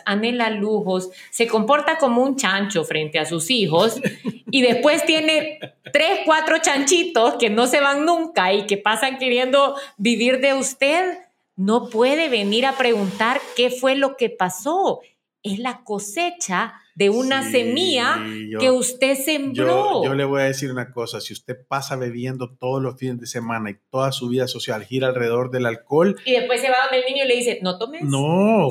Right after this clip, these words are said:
Speaker 2: cuando lo vayas a recoger y esté vomitado en la fiesta,
Speaker 1: <laughs> Sí.
Speaker 2: entendés que es tu culpa.
Speaker 1: Es un chanchito en potencia.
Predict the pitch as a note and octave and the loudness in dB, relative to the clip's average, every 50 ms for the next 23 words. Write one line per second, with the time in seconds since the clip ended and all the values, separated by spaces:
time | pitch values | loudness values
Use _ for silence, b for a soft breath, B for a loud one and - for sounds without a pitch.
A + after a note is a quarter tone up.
0 | A2+ - - D3 C#3+ D3+ D#3 D#3 D#3 D3+ D3+ C#3+ C3+ C#3+ E3 F3 F3 - - F#3+ | 0 0 0 2 4 4 4 6 6 6 4 4 4 2 2 2 2 2 4 4
1 | F#3+ F#3+ A3+ A#3 - F3 D#3+ D3+ - - E3 E3 F3 F#3 G3 G3 F#3+ - F#3+ F#3 | 4 6 6 4 4 2 2 2 2 2 2 4 4 4 4 2 2 2 2 4
2 | F#3+ G3+ G3+ G3+ G#3 G#3 G#3 - A3 A3 A#3 A3+ G3+ - - - - A#3 C#4 C#4+ | 4 4 4 4 2 2 0 0 2 4 4 4 4 4 2 4 4 2 2 0
3 | C#4+ - - C4 B3 A#3+ G3+ F#3 - _ - G#3 G3+ G3+ G3+ F#3+ F3+ F3 F3 F3+ | -2 -6 -12 -12 -10 -10 -12 -12 -10 _ 0 0 0 0 0 0 0 2 0 0
4 | - - A#3+ A3+ A#3+ - C4+ A#3+ - - - B3 B3+ C#4 D4+ D#4+ E4 D#4 D#4+ - | -2 -2 -2 -2 0 0 -2 -2 -2 -4 -2 2 4 6 6 6 6 4 2 0
5 | - C#4 B3 A#3 A3 G#3 - A#3+ B3+ C#4 C#4+ C4+ - D#4 C#4+ C4+ - C4+ C4+ C#4 | 0 2 2 2 2 2 0 0 -2 -4 -4 -4 -4 -4 -4 -4 -6 -6 -6 -4
6 | - D4 D4 - - D4 D4 - E4 F4 G4 A4 A4+ - - - - - _ | -4 -6 -6 -6 -8 -10 -8 -6 -8 -6 -6 -8 -10 -12 -14 -18 -20 -20 _